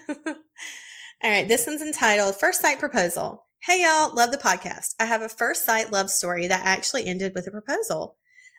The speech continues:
I met my husband at a point in my life when I was not sure I could ever go forward. He had just separated from his wife a few days before. We both ended up at a mutual friend's house. He sat down by me and tried to start a conversation.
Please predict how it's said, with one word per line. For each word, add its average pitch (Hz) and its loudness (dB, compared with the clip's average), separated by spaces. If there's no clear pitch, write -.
I 208 2
met 220 4
my 349 -2
husband 240 0
at 202 -4
a 190 -4
point 208 -4
in 262 -4
my 269 -2
life 196 0
when 190 -4
I 190 2
was 190 -2
not 226 2
sure 196 -2
I 190 0
could 190 -4
ever 185 -2
go 185 0
forward. 175 -2
He 220 0
had 214 2
just 226 2
separated 233 2
from 240 -4
his 339 -4
wife 175 2
a 202 -6
few 208 -8
days 196 0
before. 196 0
We 202 0
both 208 4
ended 240 -4
up 202 2
at 190 0
a 185 0
mutual 202 -2
friend's 175 -4
house. - -6
He 220 2
sat 254 2
down 240 -2
by 190 2
me 185 -6
and 185 -6
tried 185 0
to 196 -4
start 180 0
a 170 -2
conversation. 180 -6